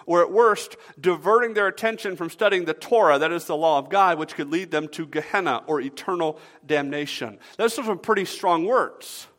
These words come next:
over why these guys didn't speak to women. And I'm just telling you, I'm not telling you it's right, that's just the social construct of what was going on. But see, the, the disciples had observed that Jesus' modus operandi was totally different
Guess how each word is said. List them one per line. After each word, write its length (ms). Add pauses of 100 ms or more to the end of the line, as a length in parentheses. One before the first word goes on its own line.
(240)
over 220
why 240
these 200
guys 300
didn't 200
speak 280
to 80
women. 380 (400)
And 80
I'm 80
just 160
telling 240
you, 80
I'm 80
not 120
telling 180
you 60
it's 100
right, 360
that's 200
just 180
the 80
social 420
construct 800
of 220
what 160
was 140
going 260
on. 200 (1500)
But 100
see, 160
the, 140 (240)
the 100
disciples 560
had 100
observed 640 (100)
that 160
Jesus' 520
modus 320
operandi 520
was 160
totally 280
different 560